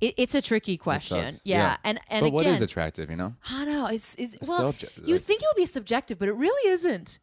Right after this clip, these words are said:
Speaker 2: Yeah.
Speaker 1: You know what I mean? Like, it's really, like, people are just like, "Is your face symmetrical?"
Speaker 2: Yeah.
Speaker 1: You're in. <laughs>
Speaker 2: Yeah.
Speaker 1: You know what I mean? Like,
Speaker 2: Right.
Speaker 1: humor is subjective. Beauty, everyone's like, "It's in the eye of the beholder," but we're kinda biased.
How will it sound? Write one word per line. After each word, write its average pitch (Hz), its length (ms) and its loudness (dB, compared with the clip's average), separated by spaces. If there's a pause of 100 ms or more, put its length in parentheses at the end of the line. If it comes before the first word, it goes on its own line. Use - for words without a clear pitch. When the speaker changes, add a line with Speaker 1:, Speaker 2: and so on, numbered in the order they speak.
Speaker 2:
Yeah. 87 280 2
Speaker 1:
You 262 80 -2
know 302 60 0
what 302 100 2
I 302 100 2
mean? 339 180 -2
Like, 302 160 -4
it's - 160 -8
really, 320 220 -4
like, 277 160 -6
people 269 240 -6
are 269 60 -4
just 226 100 -10
like, 220 180 -6
"Is 196 100 -4
your 285 100 -4
face 381 240 0
symmetrical?" 311 520 0 (220)
Speaker 2:
Yeah. 95 400 0
Speaker 1:
You're 202 220 2
in. 240 360 0
<laughs> - 100 -4
Speaker 2:
Yeah. 98 380 2 (220)
Speaker 1:
You 392 140 6
know 320 100 6
what - 180 2
I 254 100 -2
mean? 240 340 -2
Like, - 200 2
Speaker 2:
Right. 73 100 -6 (280)
Speaker 1:
humor 392 340 4
is 254 120 4
subjective. 165 720 -2
Beauty, 403 300 2 (1120)
everyone's 311 280 4
like, 302 100 2
"It's 285 120 -2
in 294 80 2
the 285 100 4
eye 311 180 2
of 320 100 2
the 277 80 0
beholder," 220 500 2
but 175 260 -8
we're 185 120 -6
kinda 480 320 -6
biased. - 640 -6